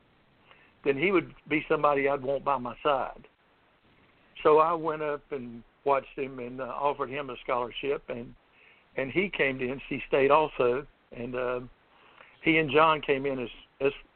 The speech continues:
my first scholarships, and, uh,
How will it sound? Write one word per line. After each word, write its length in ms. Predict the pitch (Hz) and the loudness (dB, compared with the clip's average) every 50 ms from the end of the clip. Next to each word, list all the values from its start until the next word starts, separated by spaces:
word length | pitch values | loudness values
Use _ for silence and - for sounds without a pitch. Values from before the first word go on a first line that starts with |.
| _ | _
my 180 | - 127 123 117 - | -4 -4 -4 -2 0
first 200 | - 156 127 117 - | 2 0 2 0 0
scholarships, 640 | - 147 147 131 123 117 - - 127 120 - - - - - - _ _ - - - - - - _ _ _ | 2 4 6 6 4 2 0 -2 -2 -2 -4 -6 -12 -20 -20 -20 _ _ -20 -20 -20 -20 -20 -20 _ _ _
and, 300 | - 127 123 131 127 123 | -6 -4 -4 -2 -2 -2
uh, 280 | 123 123 123 123 120 117 | 0 0 0 0 -2 -4